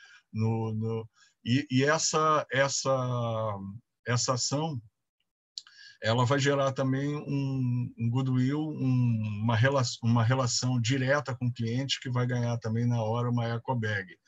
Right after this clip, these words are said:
Então, a gente tinha previsto colocar já essa campanha no ponto de venda a partir desse ano e, e, é, tivemos que ad-, que adiar, mas estamos pensando também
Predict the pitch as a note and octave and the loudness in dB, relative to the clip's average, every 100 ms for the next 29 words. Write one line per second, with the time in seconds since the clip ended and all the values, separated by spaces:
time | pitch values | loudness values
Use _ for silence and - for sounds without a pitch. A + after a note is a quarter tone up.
0 | - - - C#3 D#3+ - B2+ C#3+ D3 - | -20 -18 -8 -4 -4 -2 0 0 0 -2
1 | D3+ C3 C3+ A#2 A#2+ - - C#3 B2+ - | -2 0 0 2 0 -2 -6 -2 -2 0
2 | C#3+ C3+ B2+ B2 B2 B2 A#2+ A#2+ A#2 G#2 | 0 2 0 0 -2 -2 -2 0 -2 -2
3 | F#2 _ _ - _ C3+ C#3+ D3 C3+ B2+ | -8 _ _ -20 _ 2 4 2 0 0
4 | A#2 A2+ A#2+ A2+ G2+ F#2+ F#2 _ _ - | 2 4 2 2 -4 -10 -14 _ _ -14
5 | A2 A#2 A2 B2 B2+ B2 B2+ A#2 B2+ C3+ | -4 -4 -2 -2 0 -2 -2 -2 0 -2
6 | C#3+ C3+ C3 B2+ B2 A#2 A#2 A#2 A2+ A#2+ | -2 -2 -2 -2 -2 -2 -2 -2 -4 -8
7 | _ _ _ _ _ - G#2 G#2+ A2+ A#2+ | _ _ _ _ _ -4 -4 -2 2 4
8 | B2 B2 A#2+ A#2 - _ - A2+ A2+ B2 | 4 2 0 -2 -6 _ 0 2 2 2
9 | A2+ B2 - _ - _ - G#2+ A#2+ C#3 | 2 -2 -6 _ -20 _ -4 -2 0 0
10 | B2+ D3 C3 - C#4+ C3 C3+ A#2+ C#3 D#3 | 0 0 0 0 0 2 2 4 2 0